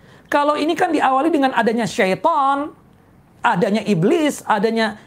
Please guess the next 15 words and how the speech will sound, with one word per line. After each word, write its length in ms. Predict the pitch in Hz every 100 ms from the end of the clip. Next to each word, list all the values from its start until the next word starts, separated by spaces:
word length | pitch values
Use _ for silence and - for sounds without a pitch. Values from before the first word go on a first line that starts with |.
| -
syaitan, 800 | - 233 233 214 214 311 277 262
apa, 260 | 330 285
adanya, 480 | 226 208 214 226 - - - - -
apa, 320 | 214 214 262
sesuatu 400 | - 233 240 -
perbuatan 480 | 254 226 214 220 220
dosa, 400 | 214 359 311 220
yaitu 160 | 208 226
perselingkuhan. 960 | 240 202 240 233 220 277 208 320 233 - - _ _ _ - _ - - -
Ya, 400 | 160 185 - - - - - - -
subhanallah, 680 | - 180 165 240 247 220 -
syaitannya 580 | 214 202 208 208 220
itu 160 | 208 220
desim 480 | 175 175 339 330 196
namanya, 400 | 151 147 143